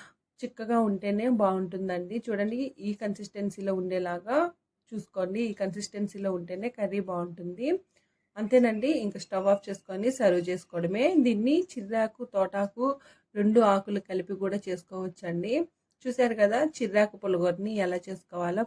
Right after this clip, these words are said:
ప్రాసెస్ ఏందో. అలాగే మరిన్ని రెసిపీస్ కోసం మన ఛానల్ని సబ్స్క్రైబ్ చేసుకొని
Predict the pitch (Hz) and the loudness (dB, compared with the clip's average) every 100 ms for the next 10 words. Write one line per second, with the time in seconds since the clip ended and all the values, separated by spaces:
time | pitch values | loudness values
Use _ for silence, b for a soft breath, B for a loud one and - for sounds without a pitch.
0 | - 180 175 185 180 165 180 240 381 b | -2 -6 -4 -10 -2 0 2 2 0 b
1 | b b _ _ _ _ _ _ - 196 | b b _ _ _ _ _ _ -4 2
2 | 196 220 370 494 _ _ _ - 196 202 | 2 0 -8 -8 _ _ _ -4 2 4
3 | 208 262 240 208 - 202 - 190 - 240 | 6 6 4 0 -10 -14 -10 -8 -2 0
4 | 202 190 185 180 185 208 240 190 170 - | 0 0 -4 -4 -4 -4 -4 -4 -8 -12
5 | 196 - 175 - 180 175 247 | -12 -10 -12 -8 -4 -2 -2